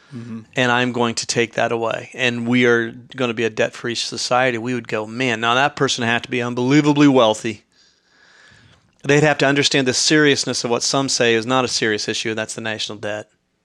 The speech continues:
Speaker 2: Because to do that, you, you, you must be a big deal. It must not be something that, like, a lot of people say, "Ah, it's not that big a deal." No, they, they obviously believe it's a big deal, and that's what Jesus did. He was, his death was, he absorbed sin and death. He absorbed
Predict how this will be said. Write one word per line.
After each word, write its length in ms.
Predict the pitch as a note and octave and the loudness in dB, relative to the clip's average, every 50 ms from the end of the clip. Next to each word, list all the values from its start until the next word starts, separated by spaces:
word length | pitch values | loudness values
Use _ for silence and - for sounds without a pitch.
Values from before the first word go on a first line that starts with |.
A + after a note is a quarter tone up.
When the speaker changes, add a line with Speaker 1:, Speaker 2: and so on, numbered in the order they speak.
| _ _ _ _ _ | _ _ _ _ _
Speaker 2:
Because 220 | - A#2 C3+ C3+ A#2+ | -6 -2 -2 0 -2
to 100 | A#2 A#2+ | -2 -2
do 200 | - D3+ F3+ F#3+ | 2 4 4 6
that, 300 | D3 C#3+ A#2 A2 G#2+ B2 | 6 6 4 4 2 2
you, 240 | C3 D3 D#3 D3+ D3 - | 0 -2 -2 -2 -4 -6
you, 160 | D3 C3+ D3+ | -2 -2 -2
you 160 | D3+ C#3+ D#3 E3 | 2 2 2 4
must 260 | D#3 C3+ B2 - C3 | 4 2 2 0 0
be 140 | C3 B2+ A#2+ | 2 2 2
a 60 | A2+ | 2
big 240 | A2 B2+ A#2+ G#2+ G#2+ | 2 0 0 2 2
deal. 180 | A#2+ B2 A#2 A#2+ | 2 4 4 4
It 60 | D3 | 4
must 180 | E3 E3 D#3 | 2 2 2
not 180 | E3 D3 C#3 B2+ | 2 0 0 0
be 100 | C3 B2 | 0 -2
something 420 | - - C#3 B2+ B2 - B2+ B2 | 0 0 0 -2 0 -2 -4 -2
that, 160 | A2+ G#2+ A2+ - - - - - - | -2 -4 -6 -8 -12 -16 -16 -6 -2
like, 120 | C3 B2+ A#2+ | 0 4 4
a 40 | |
lot 140 | A#2+ A#2+ B2+ | 6 6 6
of 60 | A#2+ | 4
people 120 | A#2+ A#2+ G#2 | 2 0 0
say, 120 | A#2+ A2+ A2 | 0 2 2
"Ah, 140 | G#2 G#2+ | 2 2
it's 120 | G#2 - - | 2 0 -2
not 100 | A2 A2 | -4 -4
that 140 | A2 G#2 G#2+ | -6 -4 -4
big 120 | G#2+ G#2+ | -4 -4
a 60 | G#2 | -2
deal." 300 | G#2+ A2 G#2+ G2 - - _ _ _ _ _ _ _ _ - - - - - - - - - - - - _ - | 0 0 0 0 -2 -6 _ _ _ _ _ _ _ _ -20 -20 -20 -20 -20 -20 -20 -20 -20 -20 -20 -20 _ -4
No, 300 | C#3 C#3 D3 D#3 D3+ D3+ C#3+ | 0 2 4 6 6 6 6
they, 200 | C#3 C#3+ D#3+ E3 | 6 8 8 8
they 180 | D#3 D3+ F3 F#3 | 8 8 8 8
obviously 400 | D#3 C#3+ C3+ B2+ B2+ - - C3+ | 6 6 6 4 2 0 0 0
believe 180 | A#2+ B2+ B2+ A#2+ | 2 2 2 2
it's 100 | A#2+ B2 | 2 -2
a 40 | |
big 140 | A#2+ A#2+ A2+ | -4 -4 0
deal, 240 | A#2+ D#3 D#3+ C#3 - | 2 4 4 4 2
and 120 | C3+ A#2+ | 2 0
that's 160 | B2+ C3+ - - | 0 0 2 0
what 120 | C3+ A#2+ | -2 0
Jesus 300 | A#2+ C#3 C3 A#2+ A#2+ A2 | 2 0 0 0 -2 -2
did. 180 | B2 C#3+ B2 A2 | 0 0 0 0
He 260 | G2+ A2 C#3 C#3+ C#3+ | -2 -2 0 2 2
was, 440 | C3+ C3 B2 A#2 G#2+ - - - - _ - | 2 2 0 -2 -4 -6 -8 -10 -10 _ -20
his 340 | - - C#3 D3 D3 C#3 | -6 0 2 2 2 0
death 420 | B2+ A#2+ D3 D3 C#3 C3 - - - | 0 2 4 4 4 2 0 -4 -4
was, 400 | B2+ B2 A2+ - - - - - _ _ - | -4 -4 -4 -4 -6 -6 -8 -10 _ _ -8
he 160 | A#2+ D3 C#3 | -2 0 0
absorbed 800 | B2+ A#2 A2 A2 G#2+ A2 A#2 C3+ C#3+ D3 C#3+ C3 B2 A#2 - - | 0 0 -2 -6 -6 -2 2 4 6 6 6 4 2 0 -2 -4
sin 280 | - - - C#3 B2 B2 | -6 -4 -2 -2 -2 -2
and 120 | A#2 A#2 | -2 0
death. 320 | A#2+ A2+ A2 - - - - | 0 0 0 -2 -6 -12 -10
He 180 | - - C#3+ C#3 | -2 2 4 4
absorbed 800 | A#2+ A#2 A2+ A2+ - G#2 A2+ C3 D3+ D#3 D3 C#3 C3 A#2+ A2 A2 | 4 2 0 -4 -2 0 2 4 6 6 6 6 4 2 0 -4